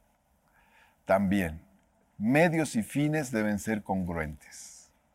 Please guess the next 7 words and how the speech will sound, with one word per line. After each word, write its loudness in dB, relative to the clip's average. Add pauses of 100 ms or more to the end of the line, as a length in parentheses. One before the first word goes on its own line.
(800)
Nunca 6
el 2
fin 2
debe -2
justificar -4
los -8
medios. -6